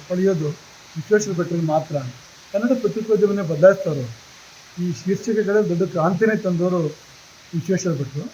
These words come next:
ಅಂಥವ್ರು ಒಂದು ಹೊಸ ಪ್ರಯತ್ನಕ್ಕೆ ಕೈ ಹಾಕಿದ್ದಾರೆ. ಅದು ಪ್ರವಾಸಿ ಪ್ರಪಂಚ. ಪ್ರವಾಸ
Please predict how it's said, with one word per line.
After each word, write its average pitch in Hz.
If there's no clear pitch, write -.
ಅಂಥವ್ರು 233
ಒಂದು 165
ಹೊಸ 156
ಪ್ರಯತ್ನಕ್ಕೆ 175
ಕೈ 160
ಹಾಕಿದ್ದಾರೆ. 139
ಅದು -
ಪ್ರವಾಸಿ 185
ಪ್ರಪಂಚ. 139
ಪ್ರವಾಸ 175